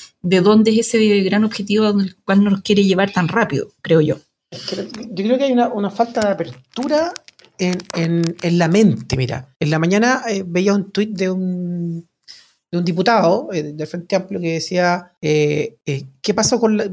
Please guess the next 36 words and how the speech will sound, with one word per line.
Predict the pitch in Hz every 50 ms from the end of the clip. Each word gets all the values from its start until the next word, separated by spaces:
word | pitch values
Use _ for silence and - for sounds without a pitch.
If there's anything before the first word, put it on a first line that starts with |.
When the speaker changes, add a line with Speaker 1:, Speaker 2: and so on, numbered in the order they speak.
| 185 180 -
Speaker 2:
con, | - 175 175 170 170
con | - 180 170
el | 175 165
retiro | 165 156 185 196 214 208
de | 202
la | 190 180
plata | 175 190 196 208
de | 196
la | 190 190
A |
F | 180 185 170
P | 160 190
Provida? | 185 180 175 - 220 202 170
Porque | 156 147 147 151
creo | 156 170 170
que | 170 175
A |
F | 165 -
P | 170 170
Provida | 175 175 185 190 190
retiró | 185 165 151 160 175 180 185
no | 180 165
sé | - 156 156
cuántos | 175 175 175 - 175
miles | 175 185 185 190 180
de | 185
millones | 185 185 180 185 190 196 202 196
en, | 185 180 170
en | 180 180 165 160 160 165 160 160
utilidades. | 156 165 185 226 226 170 147 170 262 _ _ -
Eh, | 143 143 -
y | 185 165
pone | - 196 208 220
ese | 214 208 165
tuit, | 135 202 208 208 208 -
dice, | 185 185 180 - - 170 160